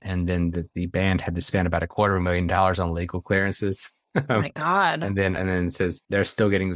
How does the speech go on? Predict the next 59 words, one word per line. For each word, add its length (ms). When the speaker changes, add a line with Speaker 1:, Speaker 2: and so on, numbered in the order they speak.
Speaker 1:
the 100
list 320
of 80
samples 300
on 60
the 60
album 200
is 100
so 160
long, 600
they're 140
still 220
getting 180
sued 300
over 280
it. 160
So 380
I 120
guess 160
it 100
was 160
back 240
then, 160
it 60
was 80
sort 120
of 40
like 100
you 100
just 140
used 240
whatever 480
and 240
then 260
you 120
didn't 160
really 140
think 220
about 280
it. 80
But 160
then 100
Speaker 2:
Paid 160
the 60
price. 360
Speaker 1:
I 100
guess 240
so, 220
Speaker 2:
<laughs> 60
Speaker 1:
yeah. 380
So 180
that's, 320
that's 220
a 60
pretty, 460
yeah, 200
sampling 480
is 220
another, 220